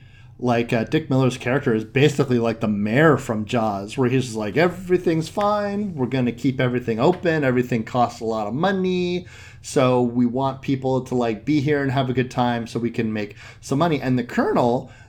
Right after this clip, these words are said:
who was in charge of the whole military operation, he has invested money into this beach resort,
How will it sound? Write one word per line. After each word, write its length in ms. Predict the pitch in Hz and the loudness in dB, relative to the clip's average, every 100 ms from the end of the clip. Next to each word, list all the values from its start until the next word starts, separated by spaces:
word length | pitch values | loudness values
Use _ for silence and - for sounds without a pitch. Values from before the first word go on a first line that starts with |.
| - - | -20 -2
who 460 | 160 147 135 131 127 | 4 6 6 2 2
was 320 | 127 131 127 | 2 2 2
in 240 | - 131 127 | 0 0 0
charge 380 | - 156 156 | 4 2 4
of 80 | 139 | 0
the 80 | 127 | -2
whole 220 | 117 151 160 | 2 4 4
military 560 | 147 147 139 135 123 | 4 2 2 2 4
operation, 560 | 123 123 120 147 127 113 | 4 2 0 0 -2 -4
he 220 | - 180 | 0 2
has 120 | 175 | 4
invested 640 | 147 117 123 139 - 127 104 | 2 0 0 0 0 -2 0
money 540 | 107 131 151 107 92 - - - - 160 | 0 2 2 0 -2 -12 -20 -20 -6 2
into 540 | 156 160 - 143 127 | 4 2 2 4 4
this 480 | 117 113 107 - - | 4 0 -2 -8 -12
beach 500 | - 131 139 131 - | -12 2 4 4 0
resort, 640 | 110 104 139 113 101 - | -4 2 2 2 0 -10